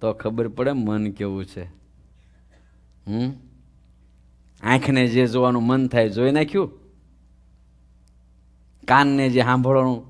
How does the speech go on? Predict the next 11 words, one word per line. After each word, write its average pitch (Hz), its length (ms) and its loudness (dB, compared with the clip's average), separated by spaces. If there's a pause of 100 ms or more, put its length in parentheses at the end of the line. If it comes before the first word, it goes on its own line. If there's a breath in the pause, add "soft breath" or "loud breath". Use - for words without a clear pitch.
મન 127 200 0
થાય 113 480 -2
સાંભળી 127 320 4
લીધું, 175 480 0 (1400)
ચામડીને 143 500 6
જે 135 80 2
આડવાનું 135 460 4
મન 127 200 2
થાય 127 160 2
અડી 135 220 2
લીધું, 165 480 4